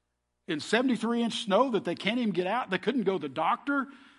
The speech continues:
They couldn't go get food. They couldn't do anything. If an emergency happened, they were stuck. But they found a way to get to the ball game.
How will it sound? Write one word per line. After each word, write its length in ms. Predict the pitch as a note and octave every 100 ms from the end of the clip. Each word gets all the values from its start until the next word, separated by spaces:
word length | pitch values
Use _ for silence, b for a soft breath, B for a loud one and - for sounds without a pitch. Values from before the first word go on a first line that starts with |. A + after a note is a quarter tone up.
| b
They 100 | D#3+
couldn't 240 | - A3+ A3
go 140 | G#3
get 240 | F#3+ F#3
food. 300 | - A#3 C#4+
They 100 | B3+
couldn't 280 | G#3 A#3+ A#3
do 200 | G3+ G#3+
anything. 420 | C4 E4 C4 F3+ F#3
If 60 |
an 80 | F3+
emergency 400 | A3 C4+ G#3+ A#3
happened, 320 | A#3 C#4 B3
they 120 | A#3+
were 120 | E4 A#3+
stuck. 540 | - - G4+ E4 - - _ _ _ _ _ _ _ _ _ _ _ _ _ _ _ _ _ _ _ _ _ _ _ _ _ _ _ -
But 120 | D3
they 160 | G#3 A#3+
found 460 | - B3+ C#4+ C#4
a 60 | A#3
way 640 | A3+ B3+ C#4 F3 D3+ D3+ C#3 - _ _ _ _ _ _
to 100 | -
get 260 | C#3+ F3 F#3
to 80 | E3+
the 60 |
ball 260 | F3 F#3+ D3+
game. 280 | C#3 A#2